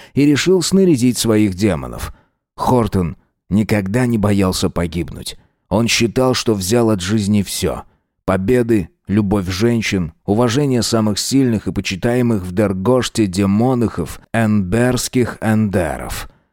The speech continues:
Он был уверен, что примет смерть с улыбкой на лице. Но, как выяснилось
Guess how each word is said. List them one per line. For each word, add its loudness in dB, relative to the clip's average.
Он 0
был 4
уверен, 2
что 0
примет 2
смерть 0
с -4
улыбкой 2
на 2
лице. -2
Но, 0
как -4
выяснилось -2